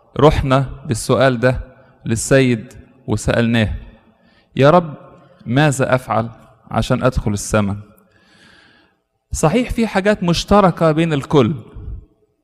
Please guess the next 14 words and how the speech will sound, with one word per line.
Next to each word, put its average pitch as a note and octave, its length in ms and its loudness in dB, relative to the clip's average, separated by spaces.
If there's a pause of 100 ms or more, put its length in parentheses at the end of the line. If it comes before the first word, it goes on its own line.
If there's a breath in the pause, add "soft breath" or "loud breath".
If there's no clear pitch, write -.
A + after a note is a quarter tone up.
(340)
يعني B2+ 320 2
لما C3 200 2
السيد E3 260 0
المسيح D3 440 -2
قال D#3+ 100 2
للشاب D3 420 -2
الغني، D3+ 360 0
قال D#3 140 0
له: E3 120 0
"احفظ F#3+ 300 -2
الوصايا"، F3+ 600 2 (420)
ده D3 180 2
موضوع G3+ 500 2
للكل، F#3+ 540 2